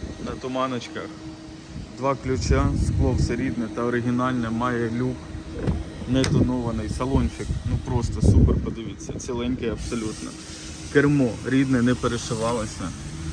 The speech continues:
повний електропакет, електроручник, датчик світла, круїз, бортовий комп'ютер, двісті двадцять дев'ять тисяч пробігу.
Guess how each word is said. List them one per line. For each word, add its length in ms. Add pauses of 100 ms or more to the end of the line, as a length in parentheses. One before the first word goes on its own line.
(180)
повний 300
електропакет, 880 (880)
електроручник, 880
датчик 300
світла, 560
круїз, 500 (1000)
бортовий 480
комп'ютер, 640 (400)
двісті 380
двадцять 380
дев'ять 320
тисяч 360
пробігу. 460